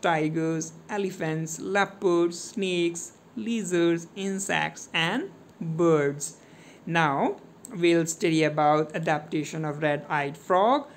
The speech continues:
Red-eyed frog lives on trees. It has sticky pads on its feet, which helps it to climb on the trees. Now, adaptation of an-, monkeys. Monkeys, we all know,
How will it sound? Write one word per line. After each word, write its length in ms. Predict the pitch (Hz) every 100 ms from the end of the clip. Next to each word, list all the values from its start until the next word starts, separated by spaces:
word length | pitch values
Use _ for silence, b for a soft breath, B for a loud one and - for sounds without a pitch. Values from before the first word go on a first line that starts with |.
| B -
Red-eyed 800 | 180 170 165 - 165 156 160
frog 580 | - - 214 233 262 240
lives 440 | 190 190 185 175 -
on 320 | 165 160 160
trees. 500 | - 247 277 311 311 - -
It 200 | 190 170
has 220 | 170 165
sticky 460 | - - 202 262 285
pads 460 | - 185 180 180 185
on 240 | 180 170
its 260 | 170 170 -
feet, 580 | - 254 202 185 220 - B -
which 380 | 180 247 339 - - -
helps 460 | - 190 226 247 -
it 220 | 180 170
to 100 | 208
climb 720 | 208 185 160 147 170 277 - - -
on 380 | 185 165 156 160
the 180 | 294 415 - -
trees. 540 | - 180 160 151 147 - B B B
Now, 320 | 165 143 143 151
adaptation 680 | 160 151 - 202 247 349 349
of 160 | 311 -
an-, 360 | 175 151 - -
monkeys. 720 | 220 202 285 254 165 147 - - B B
Monkeys, 720 | - 247 269 311 330 349 330 294
we 160 | 294
all 260 | 311 320 294
know, 340 | 233 208 226